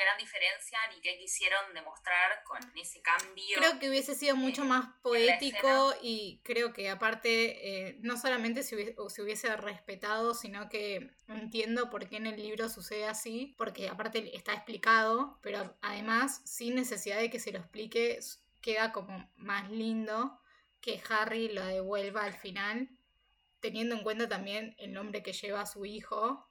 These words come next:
Speaker 2: uno de sus hijos, que, que lleva el nombre de, de Albus Dumbledore y también de Severus Snape,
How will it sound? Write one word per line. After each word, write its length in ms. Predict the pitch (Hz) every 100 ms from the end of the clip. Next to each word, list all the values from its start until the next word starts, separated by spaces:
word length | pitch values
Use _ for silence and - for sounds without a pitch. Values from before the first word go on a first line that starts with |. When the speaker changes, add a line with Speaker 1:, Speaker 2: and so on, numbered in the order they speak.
| -
Speaker 2:
uno 160 | 202
de 80 | 196
sus 240 | 190 190
hijos, 480 | 220 - - 262 - _ _ _ _ _
que, 880 | - 202 196 196 185 170 - - _ _ _
que 120 | - 208
lleva 240 | - 208
el 100 | 208
nombre 260 | 202 208 208
de, 360 | 190 160 - _ _ -
de 100 | 202
Albus 320 | 202 214 -
Dumbledore 540 | 214 220 214 226 277 - _ _ _ _ _ _ -
y 180 | 202
también 440 | - 180 - 294 285
de 80 | 285
Severus 480 | - 269 247 262 240
Snape, 580 | 269 226 233 247 330